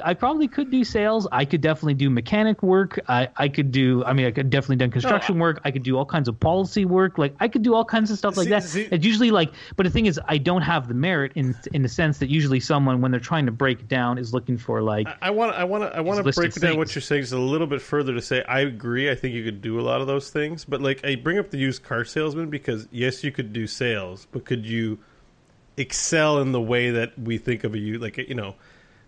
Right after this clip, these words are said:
Speaker 2: like, screw, screw people? 'Cause you're a brutally honest person. That means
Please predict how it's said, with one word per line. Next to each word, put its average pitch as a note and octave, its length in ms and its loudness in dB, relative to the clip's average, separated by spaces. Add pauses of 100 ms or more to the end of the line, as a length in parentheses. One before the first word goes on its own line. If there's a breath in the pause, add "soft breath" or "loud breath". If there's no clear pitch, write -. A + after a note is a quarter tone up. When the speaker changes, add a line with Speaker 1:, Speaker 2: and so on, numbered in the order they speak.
(140)
Speaker 2:
like, B2 160 -4
screw, D#3 400 -8
screw - 240 -2
people? A2+ 240 -2
'Cause C3 160 -4
you're G#3 120 2
a D#3+ 40 -2
brutally D#3+ 360 2
honest C3+ 280 -2
person. G2+ 460 -6
That C#3 180 -2
means C#3 420 -2